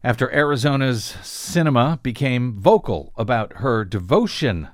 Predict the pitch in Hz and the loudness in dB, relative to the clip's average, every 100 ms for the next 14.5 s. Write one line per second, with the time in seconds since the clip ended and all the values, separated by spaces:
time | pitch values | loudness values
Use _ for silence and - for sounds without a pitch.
0 | - - 196 226 226 202 196 - 175 135 | -16 -4 -2 0 -2 -2 -4 0 2 4
1 | 90 90 73 - 71 104 - 117 - 117 | 4 0 -4 -10 -8 -6 -4 -4 -4 -6
2 | - 226 240 208 147 113 107 120 - 165 | 0 2 2 0 -2 0 -2 -2 -4 -4
3 | - 240 269 117 - - 120 120 104 101 | 0 4 4 4 -4 -8 0 0 0 2
4 | 120 120 120 - - - - - 170 135 | 2 0 -2 -8 -8 -8 -6 -2 0 0
5 | 127 113 101 98 - 165 156 156 - - | 0 2 2 2 2 2 2 0 -4 -8
6 | - 262 214 208 151 160 - 165 - 226 | 2 2 4 0 -2 -2 -4 -6 -4 0
7 | 269 175 160 143 - - 160 156 - 233 | 0 0 -2 -4 -10 -6 0 0 4 4
8 | 196 - - - 170 165 165 151 143 143 | 4 0 -6 2 2 4 2 2 4 2
9 | 139 131 139 131 131 117 131 240 226 220 | 2 2 2 2 0 0 -2 0 0 2
10 | 208 190 185 170 160 208 220 180 294 285 | 4 4 4 4 4 2 0 2 4 4
11 | 90 - - - - 135 117 - 269 262 | 2 -6 -14 -10 2 4 2 0 0 0
12 | - 254 247 202 - 277 196 - 127 127 | -2 -4 -2 0 2 4 2 2 0 0
13 | - 185 - 180 131 160 156 - 247 214 | -4 -4 4 4 4 0 0 0 4 4
14 | 143 147 - 165 | 6 4 2 0